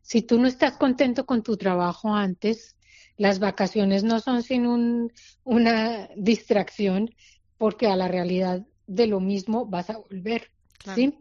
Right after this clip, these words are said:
Speaker 1: Entonces, esa falta de satisfacción con lo que haces, esa falta de estímulo a lo que dedicas tu tiempo cotidianamente,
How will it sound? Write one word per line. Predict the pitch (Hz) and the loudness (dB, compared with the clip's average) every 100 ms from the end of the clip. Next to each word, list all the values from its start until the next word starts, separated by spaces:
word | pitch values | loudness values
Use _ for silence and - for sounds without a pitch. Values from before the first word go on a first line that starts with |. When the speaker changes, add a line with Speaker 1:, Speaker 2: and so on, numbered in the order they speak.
| - - - - _ | -18 -20 -20 -20 _
Speaker 1:
Entonces, | 196 208 214 214 | -2 2 2 2
esa | 247 214 226 | -2 0 -4
falta | - - 247 240 269 | -4 -2 0 0 -2
de | 254 | -2
satisfacción | 247 226 214 185 208 175 - 208 208 220 214 _ _ - | -2 -6 -6 -8 -8 -10 -6 -4 -2 -4 -8 _ _ 0
con | 220 | 2
lo | 208 202 | 2 0
que | 185 180 | 0 2
haces, | 190 214 208 220 196 226 | 4 2 0 -2 -2 -6
esa | 190 214 | -4 -6
falta | 208 214 208 - 220 214 | -4 -6 -6 -6 -4 -2
de | 208 196 190 180 - - - | -2 0 -2 -4 -8 -12 -6
estímulo | 202 - 269 294 277 240 214 202 196 _ _ _ | -6 -4 0 0 0 -2 -2 -4 -6 _ _ _
a | 196 | -4
lo | 180 175 | -4 -4
que | 185 | -4
dedicas | 175 185 185 214 - | -2 -2 -2 -4 -4
tu | 208 | -8
tiempo | - 190 180 202 | -6 -6 -6 -6
cotidianamente, | 214 196 185 180 175 180 190 202 196 220 214 | -8 -6 -4 -4 -4 -6 -4 -4 -4 -4 -4